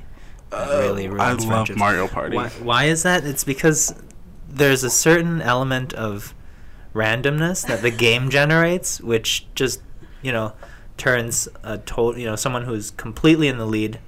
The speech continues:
Speaker 1: to someone in last place. They, they
Speaker 3: Oh.
Speaker 1: just, there's these little, like, random things that happens in the games that
Speaker 2: Mm.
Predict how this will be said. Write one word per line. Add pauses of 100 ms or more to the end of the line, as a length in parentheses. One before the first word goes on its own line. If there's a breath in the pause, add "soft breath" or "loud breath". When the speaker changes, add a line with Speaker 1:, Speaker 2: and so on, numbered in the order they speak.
(360 soft breath)
Speaker 1:
to
someone
in
last
place. (340)
They,
they
Speaker 3:
Oh.
Speaker 1:
just,
there's
these
little,
like,
random
things
that
happens (580 loud breath)
in
the
games
that (120)
Speaker 2:
Mm.